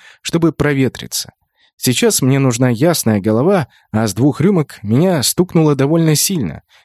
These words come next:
Я ничего крепкого не пил уже тысячу лет. Лакер поразил меня своей невозмутимостью. Ни разу в нашем разговоре не проскользнул тот факт,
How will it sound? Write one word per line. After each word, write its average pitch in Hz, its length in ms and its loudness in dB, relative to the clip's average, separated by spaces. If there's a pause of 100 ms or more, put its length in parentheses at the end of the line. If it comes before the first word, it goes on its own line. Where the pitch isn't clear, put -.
Я 156 240 0
ничего 143 400 0
крепкого 139 400 0
не 120 180 2
пил 151 220 0
уже 120 400 2
тысячу 143 420 0
лет. 131 300 0 (600)
Лакер 185 360 0
поразил 139 420 0
меня 156 240 2
своей 131 300 0
невозмутимостью. 113 920 -2 (300)
Ни 107 140 2
разу 151 360 0
в 143 60 0
нашем 135 320 0
разговоре 123 560 0
не 135 100 2
проскользнул 117 680 0
тот 101 200 -2
факт, - 420 -6